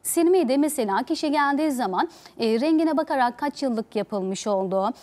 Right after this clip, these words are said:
cilt tipi hepsi zaten bir etkendir. Dolayısıyla, e, manuel yapılan bir teknikle uyguluyoruz. Aslında microblading'le aynı yöntem ama tabii ki bunun iğneleri, e, özel bir, e, aletleri var. Dolayısıyla solüsyonla silme işlemi sağlıyoruz.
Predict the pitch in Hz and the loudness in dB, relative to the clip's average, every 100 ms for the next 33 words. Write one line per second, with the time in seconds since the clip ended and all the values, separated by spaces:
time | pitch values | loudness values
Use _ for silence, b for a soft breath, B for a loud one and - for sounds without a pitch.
0 | B 190 277 - 302 233 247 302 247 226 | B -4 -4 -2 -4 -2 -4 -4 -6 -2
1 | 233 190 214 277 240 247 254 - 247 202 | -2 0 -2 -2 -2 -2 -4 -4 -2 -2
2 | 180 247 b b _ 262 302 311 302 339 | -2 -4 b b _ 0 2 0 0 0
3 | 269 196 349 b _ 208 202 202 196 196 | 0 0 0 b _ -2 0 2 2 0
4 | 208 262 294 294 285 277 277 262 269 - | 0 0 2 2 0 0 0 0 0 -2
5 | 262 277 - 220 202 208 196 208 226 233 | -4 -4 -6 -4 -2 -2 -2 -2 -4 -4
6 | 269 262 247 262 247 269 262 269 277 269 | -2 0 0 0 0 0 0 -2 -2 0
7 | 277 254 208 196 196 277 277 262 B B | 0 0 0 -2 -2 0 0 -2 B B
8 | 381 240 220 240 262 262 - - 262 247 | -2 -2 -2 -2 -2 -4 -6 -4 -2 -2
9 | 202 202 220 226 202 196 - 202 254 247 | -2 0 0 -2 -4 -4 -4 -2 -2 -2
10 | 202 196 b b b 208 196 190 190 190 | -2 -4 b b b -6 -4 -2 -2 -2
11 | 190 196 208 202 196 196 190 185 208 b | -2 -2 -2 -2 -4 -4 -2 0 -2 b
12 | b _ 320 311 294 311 294 294 285 285 | b _ 0 0 0 0 -2 0 0 -2
13 | - 330 330 262 208 - 190 196 - 202 | -2 0 2 0 -2 -4 -2 -4 -4 -4
14 | 196 - 202 196 190 196 285 | -4 -2 0 0 0 0 -2